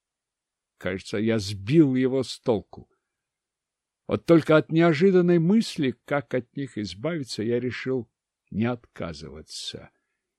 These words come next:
Если всё получится, то они просто не захотят находиться рядом с нами. Я как раз вспомнил, что на таких мероприятиях обычно, помимо всего прочего, заключается пари.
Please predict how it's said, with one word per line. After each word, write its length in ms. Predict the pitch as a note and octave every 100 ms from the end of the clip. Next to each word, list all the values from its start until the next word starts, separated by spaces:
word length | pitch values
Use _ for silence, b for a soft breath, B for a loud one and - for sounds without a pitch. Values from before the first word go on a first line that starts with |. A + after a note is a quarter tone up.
| _ -
Если 420 | B2+ C#3 - G#2
всё 300 | G2 - C3
получится, 1080 | - G#2 G#2+ E3 A3 - - - - - E2
то 180 | - A2
они 180 | C#3 D3
просто 500 | - E3 - - D3+
не 140 | D#3
захотят 760 | C3+ D3+ - C#3+ - F3+ F3 _
находиться 840 | C#3 C3 C3+ B2 D3+ D3+ - C3+ C3+
рядом 520 | B2+ D3+ D3+ C#3 C3
с 260 | - - G#2+
нами. 640 | A#2 A2+ F2+ D#2 D2+ D2 _ _ _ _ _ _ _ _ -
Я 140 | D3+
как 200 | E3 D#3
раз 180 | F#3+ -
вспомнил, 640 | - - A3+ A3 G3+ F#3
что 560 | - - - E3 D3 - b b
на 120 | B2+ C3+
таких 520 | A#3+ - F#3+ - -
мероприятиях 880 | A2 B2+ B2 B2 F3 A#3 - A2+ A2+
обычно, 460 | A2 F3+ - C#3
помимо 420 | B2+ C3 E3 D3+ B2+
всего 320 | - B2 A#2+
прочего, 540 | - G#3+ A3+ - D3+
заключается 640 | B2 - D3 D#3+ F#3 - F#3
пари. 600 | - F#3 F3 C3+ G2+